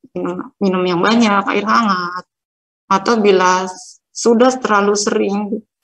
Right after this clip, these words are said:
buang airnya, anjurkan ke pas-, paskes terdekat. Untuk menjaga area penusukan pena sentral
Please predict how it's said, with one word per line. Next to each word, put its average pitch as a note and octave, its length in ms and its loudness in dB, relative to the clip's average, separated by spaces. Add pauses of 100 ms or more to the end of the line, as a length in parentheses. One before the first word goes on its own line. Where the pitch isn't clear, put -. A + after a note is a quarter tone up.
(240)
buang G3 240 0
airnya, G#3 560 -2 (880)
anjurkan G3 520 -2
ke G#3 280 -4
pas-, F#3+ 400 -4
paskes G3+ 560 -6
terdekat. E3+ 480 -6 (1500)
Untuk A#3+ 360 2
menjaga A#3+ 720 4
area A#3 240 2
penusukan A3+ 760 -4
pena A3+ 240 -4
sentral A3 600 -4